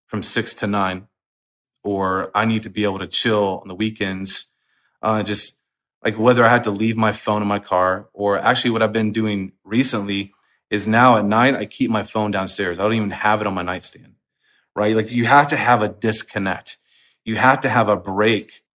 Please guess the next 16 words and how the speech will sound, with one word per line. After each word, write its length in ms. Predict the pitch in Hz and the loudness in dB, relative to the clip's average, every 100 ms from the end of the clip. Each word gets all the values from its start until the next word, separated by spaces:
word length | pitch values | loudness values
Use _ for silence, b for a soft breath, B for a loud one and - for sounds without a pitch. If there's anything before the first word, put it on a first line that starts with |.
| - | -4
from 240 | 117 107 | 0 0
the 80 | 98 | -2
connection, 680 | - 101 98 98 - - - _ _ _ _ _ _ | -6 -6 -4 -4 -6 -8 -20 _ _ _ _ _ _
right? 340 | - 95 98 - | -6 -4 -4 -10
Whether 280 | - 104 101 | -6 -2 -2
it's 180 | 95 - _ _ _ _ _ - | -2 -6 _ _ _ _ _ -4
on 140 | 101 | -4
social 340 | - 113 104 110 | -2 -2 -2 -2
media 400 | 101 95 95 92 | -2 -2 -4 -4
or 160 | 101 | -6
emails 440 | 104 104 101 98 95 | -6 -4 -2 -2 -4
or 40 | |
whatever 240 | 92 98 | -4 -4
it 20 | 98 | -4
might 180 | 90 | -6
be. 320 | 87 90 87 | -6 -6 -8